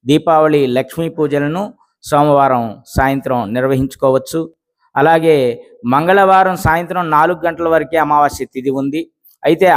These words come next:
అమావాస్య తిథి నిర్వహణ చేసేటువంటి వాళ్ళు, అంటే పితృకర్మాచరణ చేసేటువంటి వాళ్ళు, పితృకార్యాచరణ చేసేటువంటి వారికి మాత్రం అమావాస్య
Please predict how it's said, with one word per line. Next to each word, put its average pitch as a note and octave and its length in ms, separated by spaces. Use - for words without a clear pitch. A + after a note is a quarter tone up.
అమావాస్య F#3 680
తిథి F3+ 300
నిర్వహణ E3 500
చేసేటువంటి B2+ 640
వాళ్ళు, A#2 260
అంటే C3 140
పితృకర్మాచరణ E3 1040
చేసేటువంటి C#3 540
వాళ్ళు, D3+ 260
పితృకార్యాచరణ D3 920
చేసేటువంటి B2 520
వారికి A#2+ 380
మాత్రం B2 360
అమావాస్య C#3 640